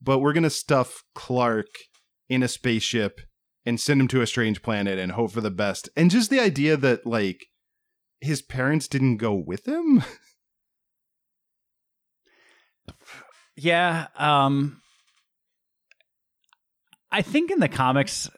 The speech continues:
Speaker 2: they might have explained something to the effect of the journey would have been too taxing for them, but because he's a newborn, he could survive it. Some weird nonsense m-, science mumbo jumbo. <laughs> But,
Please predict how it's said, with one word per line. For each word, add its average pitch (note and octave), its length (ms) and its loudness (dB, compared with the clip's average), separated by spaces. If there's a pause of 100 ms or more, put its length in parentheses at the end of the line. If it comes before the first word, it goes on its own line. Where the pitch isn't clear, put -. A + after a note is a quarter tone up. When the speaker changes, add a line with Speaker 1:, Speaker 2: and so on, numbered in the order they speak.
(100)
Speaker 2:
they B2+ 180 0
might A#2+ 240 4
have B2 100 2
explained B2 420 2
something A#2+ 360 0
to A2 80 -6
the A#2 100 0
effect A#2 340 -2
of G#2+ 320 -2 (1500)
the C3+ 200 0
journey B2+ 360 2
would B2 160 2
have A#2 100 2
been A#2 140 2
too A#2+ 180 -4
taxing A2 540 -2
for G#2+ 180 -6
them, G2+ 260 -2
but G2+ 140 -6
because G2 280 -6
he's G2 200 -4
a F#2+ 40 -4
newborn, F#2+ 460 -4
he F#2+ 100 -6
could G2 200 -8
survive F2+ 500 -6
it. A#2 240 -4
Some A2 440 -4 (120)
weird A2 440 -2
nonsense A2 580 -2
m-, G#2 240 -8
science A2+ 320 0
mumbo B2 240 2
jumbo. B2+ 460 2 (280)
<laughs> - 280 -4
But, A#2 280 2